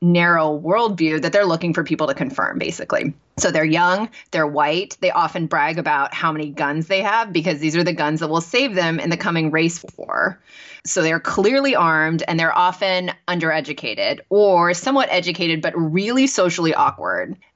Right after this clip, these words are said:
until they get in, sucked into these chat rooms and this world of white supremacy where they can find friends. And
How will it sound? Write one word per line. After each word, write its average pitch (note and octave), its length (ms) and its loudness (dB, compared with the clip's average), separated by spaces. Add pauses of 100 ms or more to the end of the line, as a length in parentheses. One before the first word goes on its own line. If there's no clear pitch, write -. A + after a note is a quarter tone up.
until G3+ 760 2
they F3 220 0
get F3 240 -2
in, F3+ 160 -2
sucked E3 320 -4
into F3 260 -4
these D#3 420 -4 (200)
chat - 380 -2
rooms D3+ 360 -4
and E3+ 120 -8
this E3 120 -6
world F3 240 2
of D#3+ 100 -6
white D#3+ 200 -2
supremacy F3+ 480 -6
where D#3 140 0
they D#3+ 100 -2
can D#3 160 -2
find C#3+ 400 -4
friends. - 600 -6 (260)
And E3 460 -4